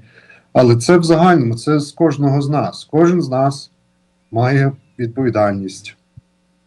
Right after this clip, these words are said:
за себе і за всіх інших навколо, коли ми їздимо машиною. І це дуже важливо дивитися, чи є мотоцикли, чи є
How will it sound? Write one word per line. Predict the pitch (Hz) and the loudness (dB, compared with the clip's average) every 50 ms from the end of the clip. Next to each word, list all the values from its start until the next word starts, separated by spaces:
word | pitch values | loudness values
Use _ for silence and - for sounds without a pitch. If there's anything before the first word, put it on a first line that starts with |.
| _ _ _ _ | _ _ _ _
за | _ - 110 113 110 101 | _ -4 -2 -2 -2 -2
себе | - - - 127 127 151 160 165 196 220 214 - - - _ _ _ _ _ _ _ _ | -4 -2 2 4 4 4 6 4 2 0 0 -4 -10 -20 _ _ _ _ _ _ _ _
і | - 98 | -12 -6
за | 95 110 | -6 -6
всіх | 107 - 101 104 185 - - - | -6 -2 0 0 0 0 0 0
інших | 147 160 170 170 - 143 - - - | 0 2 2 2 0 -2 -2 -2 0
навколо, | 120 120 117 - 139 143 139 120 110 98 | 0 0 0 2 2 2 4 4 2 0
коли | - - 120 113 110 107 | -4 -6 -6 -4 -4 -4
ми | 110 110 107 | -6 -6 -4
їздимо | 113 120 113 - 104 - 101 98 98 | -4 -6 -6 -6 -8 -8 -8 -8 -10
машиною. | 98 - - - 110 101 98 - _ _ _ _ _ _ _ _ _ _ _ _ _ _ _ _ _ _ _ _ _ _ | -10 -8 -8 -6 -6 -8 -8 -12 _ _ _ _ _ _ _ _ _ _ _ _ _ _ _ _ _ _ _ _ _ _
І | - 349 | -2 -2
це | - - 165 170 | 2 2 2 4
дуже | 170 185 190 185 185 | 6 4 6 6 6
важливо | 175 180 175 165 185 185 180 160 143 131 120 - - _ _ _ _ _ _ _ _ _ _ _ _ _ _ _ _ _ _ _ _ _ _ - | 4 4 4 4 4 4 4 4 2 2 0 -2 -6 _ _ _ _ _ _ _ _ _ _ _ _ _ _ _ _ _ _ _ _ _ _ -4
дивитися, | 135 143 160 170 165 143 117 - - 110 98 | 2 4 4 4 4 0 -4 -4 -6 -8 -10
чи | - - - 127 131 | -8 -6 -4 -2 0
є | 143 156 | 2 2
мотоцикли, | 147 143 139 135 139 127 - - - 135 135 131 - 110 104 | 2 2 0 0 -2 -6 -6 -4 -2 -2 -2 -2 -4 -8 -10
чи | - - 113 107 | -8 -8 -4 -2
є | 120 151 | 0 0